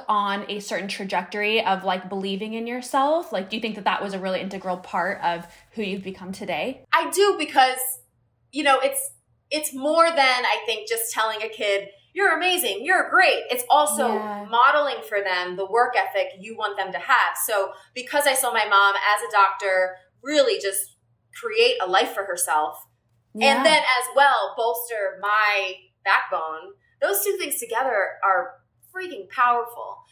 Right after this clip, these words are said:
Speaker 2: So,
Speaker 1: Right.
Speaker 2: um, I, I really feel strongly that I, I wanna live in, by a value system that honors that. So the,
Speaker 1: Yeah.
Speaker 2: the, the hustler's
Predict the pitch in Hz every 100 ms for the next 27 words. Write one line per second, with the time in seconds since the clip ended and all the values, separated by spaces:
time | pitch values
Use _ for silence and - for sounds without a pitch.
0 | _ - - 247 220 202 196 - 202 190
1 | 185 175 170 - 196 - 196 - 214 196
2 | 185 _ _ 233 202 - 196 185 175 170
3 | 160 - 170 - 175 175 175 175 170 185
4 | 185 - 175 165 _ - _ 175 175 170
5 | 175 180 175 175 - 170 160 160 _ _
6 | - 165 - 175 170 156 147 127 - -
7 | _ - 175 160 143 - - 190 226 202
8 | 202 202 220 - 269 - 285 240